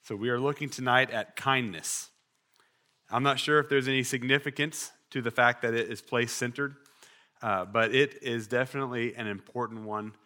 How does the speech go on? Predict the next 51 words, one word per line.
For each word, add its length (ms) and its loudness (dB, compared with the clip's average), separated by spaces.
in 100 -8
terms 320 -2
of 100 -12
what 280 -2
we 100 -2
are 120 2
supposed 500 -6
to 80 -6
look 260 -6
like 240 0
and 80 -4
how 300 2
we 180 -4
are 80 0
supposed 480 -8
to 240 -8
bear 240 8
fruit 420 -4
as 380 -2
Christians. 540 -10
Now, 140 6
if 80 -2
you 60 0
remember 200 6
back 280 4
to, 200 2
to 80 0
week 260 0
one, 260 4
as 140 2
we 80 -2
walked 320 2
through 100 -2
an 80 -2
introduction 560 -2
to 100 -6
this 160 -6
series, 400 0
we 60 -8
talked 300 2
about 200 4
how 140 4
the 80 -2
fruit 380 -4
of 100 -6
the 60 -8
Spirit 420 -2
isn't 400 -4
nine 460 0
different 480 -6
fruit 360 0